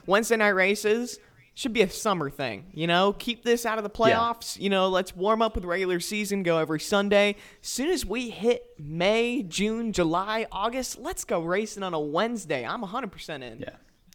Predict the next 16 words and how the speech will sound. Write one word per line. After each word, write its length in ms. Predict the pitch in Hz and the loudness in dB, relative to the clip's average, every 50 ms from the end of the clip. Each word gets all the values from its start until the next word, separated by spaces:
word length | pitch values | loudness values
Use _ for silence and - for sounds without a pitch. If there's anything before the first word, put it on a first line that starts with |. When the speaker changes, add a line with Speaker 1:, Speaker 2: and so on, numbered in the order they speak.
| _ _ _ _ - | _ _ _ _ 0
Speaker 2:
I 100 | - 123 | 2 4
wanna 200 | 131 147 160 156 | 6 6 6 6
be 160 | 143 127 123 107 | 6 4 4 2
against 340 | 101 - 101 95 95 - | 2 2 0 0 0 -2
it 40 | 110 | -2
in 60 | 101 | -4
the 60 | 95 90 | -4 -4
playoffs 440 | - - 101 98 95 90 87 - | 0 2 2 4 4 2 0 -2
just 160 | - 98 - - | -6 -10 -8 -8
because 520 | 107 - - 107 101 92 87 - - - - _ _ - | -10 -6 -2 -2 -2 -2 -2 -6 -8 -12 -16 _ _ -4
that's 320 | 117 101 104 113 117 - - | 0 2 2 2 2 -2 -6
the 80 | - | -4
time 160 | - 107 104 98 | -2 0 0 0
of 60 | 92 | 0
year 180 | 92 95 92 | 0 0 0
where 220 | 90 90 85 90 | 0 -2 -4 -6